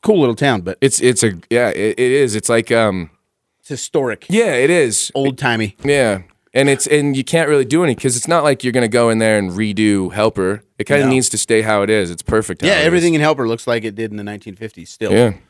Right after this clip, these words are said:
Speaker 1: Like, you drive down Main Street, like, "What the hell year is it?" But it's rad. But yeah, the mall, the mall was the coolest hangout. I wa-, always wanted to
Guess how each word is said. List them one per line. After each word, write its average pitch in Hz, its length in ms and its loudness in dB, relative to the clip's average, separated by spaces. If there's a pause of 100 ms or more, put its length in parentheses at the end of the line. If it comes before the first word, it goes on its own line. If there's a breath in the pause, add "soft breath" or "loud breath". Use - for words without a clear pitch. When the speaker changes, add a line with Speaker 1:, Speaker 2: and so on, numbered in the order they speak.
(120)
Speaker 1:
Like, 101 80 -8
you 101 60 -8
drive 117 200 0
down 107 160 -4
Main 113 180 -2
Street, 107 260 -4
like, 101 140 -6
"What 113 160 -2
the 123 60 -2
hell 117 240 0
year 107 300 -4
is 101 220 -10
it?" - 240 -20 (580)
But 107 140 2
it's 85 120 -12
rad. 104 360 0 (380)
But 143 100 -2
yeah, 185 180 0
the 160 100 0
mall, 165 340 0
the 143 80 -2
mall 143 240 0
was 147 120 0
the 135 80 -4
coolest 135 280 0
hangout. 120 260 -2
I 123 60 0
wa-, 123 160 -2
always 117 260 -2
wanted 113 260 -6
to 92 140 -12